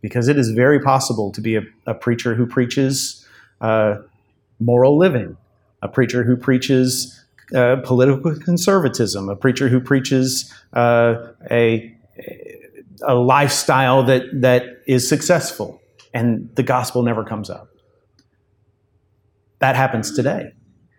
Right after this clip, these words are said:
These preachers were denying Jesus Christ. They were either denying that he was fully human or that he was fully divine. Either way,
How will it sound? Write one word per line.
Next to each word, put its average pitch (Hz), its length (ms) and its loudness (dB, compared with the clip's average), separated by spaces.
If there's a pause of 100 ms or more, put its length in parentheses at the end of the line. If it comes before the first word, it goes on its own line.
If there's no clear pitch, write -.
(200)
These 151 240 4
preachers 139 1000 -2
were 123 400 2
denying 131 600 4
Jesus 147 340 0
Christ. 127 280 0
They 127 120 2
were 135 100 4
either 139 220 4
denying 131 560 2
that 123 160 0
he 123 120 2
was - 560 -4 (200)
fully 123 300 0
human 170 540 0 (280)
or 120 80 -2
that 117 120 -2
he 117 100 0
was 117 140 -4
fully 113 280 -2
divine. 95 340 -8 (1080)
Either 147 280 4
way, 101 440 2